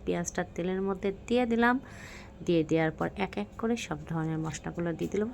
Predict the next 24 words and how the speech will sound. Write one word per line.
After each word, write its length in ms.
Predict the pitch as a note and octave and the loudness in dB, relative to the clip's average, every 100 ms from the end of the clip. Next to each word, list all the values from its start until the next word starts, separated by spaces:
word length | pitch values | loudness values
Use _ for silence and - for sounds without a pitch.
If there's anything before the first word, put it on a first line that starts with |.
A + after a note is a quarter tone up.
| - | -2
শুকনা 300 | D3+ - D#3+ | -4 0 0
মরিচের 360 | D#3 D#3 D#3 D#3+ D#3+ | 2 2 0 -2 0
গুঁড়া 160 | E3 D#3 | 0 0
দিয়ে 140 | E3+ E3+ | -2 0
দিলাম, 220 | F3+ A3 B3+ - | 0 0 -2 -6
আর 80 | D3+ C3+ | -6 -6
এখানে 220 | - D#3+ C#3+ | -6 -6 -2
হলুদের 380 | E3 E3 F3 F3+ | 0 0 0 0
গুঁড়া 180 | F#3+ F3+ F3+ | 0 0 2
দিয়ে 120 | F#3+ | 2
দিলাম, 200 | G3+ A3 C#4 - - - - - F3 | 4 2 0 -6 -14 -12 -14 -8 -2
জিরা 280 | D#3+ D#3 D#3 E3 F#3 G3 E3 | 4 6 6 6 4 2 0
আর 100 | D3+ D#3 D#3 | 0 -2 -2
ধনিয়ার 400 | E3 D#3 D#3 D#3 D3+ | 0 2 2 2 0
গুঁড়া 220 | D#3 F3 B3+ - | 2 4 2 0
সব 120 | D#3 - | -6 -6
কিছু 180 | D3 D#3 | -4 -4
দিয়ে 140 | D#3+ D3+ | -2 -2
দিলাম, 200 | D#3 D#3 C#3+ - | -2 -4 -4 -4
আদা 160 | E3 D#3+ | -4 -2
রসুন 300 | E3 E3 F3+ F3+ | -4 -4 -4 -2
বাটা 200 | F3+ F#3 F3 | -2 -2 0
দিয়ে 120 | F#3+ F#3 | 0 2
দিলাম। 240 | G3 A3+ | 2 2